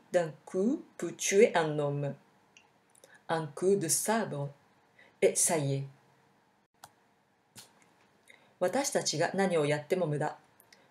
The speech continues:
何をやっても無駄です。彼らはいつも私たちより早くやります。彼らはいつも私たちより以上の、より多くのことをします。一軒の農家を焼くには、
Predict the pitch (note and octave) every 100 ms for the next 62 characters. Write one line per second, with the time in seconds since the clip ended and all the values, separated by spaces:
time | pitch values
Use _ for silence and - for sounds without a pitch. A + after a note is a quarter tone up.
0 | _ F3 F3 D#3+ D3 D3 - A3+ E3 C#3+
1 | C#3+ D3 - - _ _ _ _ _ _
2 | _ _ _ _ - _ _ _ - D4
3 | G3+ D3+ C#3+ - D3 D3 A3+ - D3+ -
4 | D3 - B3 G3 F#3+ D3+ D3 D3 - -
5 | _ _ _ - - _ _ _ _ _
6 | A3+ F#3+ D3 D3+ - F#3 D3+ D#3 G3 -
7 | - - D3+ C#3 - A3+ F3+ C#3+ C3+ C3+
8 | - _ - G3+ G3+ - D4+ - E3 C#3+
9 | D3+ E3+ D3+ D3 C#3 C#3 - - _ _
10 | _ _ _ _ _ _ _ _ _ D4+
11 | D#4 - F3 D#3 D3 E3 F3+ - C#3 C#3+
12 | C#3+ E3 C#3 D3+